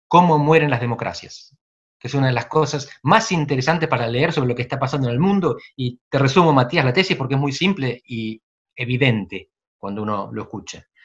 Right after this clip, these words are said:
Las democracias hasta hace veinte años, treinta, morían de golpe, literalmente.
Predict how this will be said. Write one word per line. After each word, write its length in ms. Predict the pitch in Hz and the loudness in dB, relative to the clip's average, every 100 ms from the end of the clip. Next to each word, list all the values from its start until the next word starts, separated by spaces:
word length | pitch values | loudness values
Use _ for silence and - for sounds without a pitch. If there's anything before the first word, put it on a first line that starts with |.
| - - _ _ _ _ _ _ | -20 -20 _ _ _ _ _ _
Las 140 | 135 | 2
democracias 680 | 135 139 131 185 196 165 - | 4 4 4 2 2 -4 -4
hasta 160 | 135 131 | -4 -2
hace 160 | 143 | 0
veinte 300 | 139 160 143 | 2 2 4
años, 320 | 160 190 - | 2 2 -4
treinta, 500 | - 147 180 170 - _ _ _ _ _ - | 0 0 0 -4 -6 _ _ _ _ _ -8
morían 260 | 120 139 | 0 2
de 80 | 131 | 4
golpe, 540 | 120 107 92 90 85 _ _ _ _ _ _ | 2 0 -2 -12 -14 _ _ _ _ _ _
literalmente. 840 | 131 147 143 143 139 117 98 90 | 2 2 4 4 4 0 -2 -12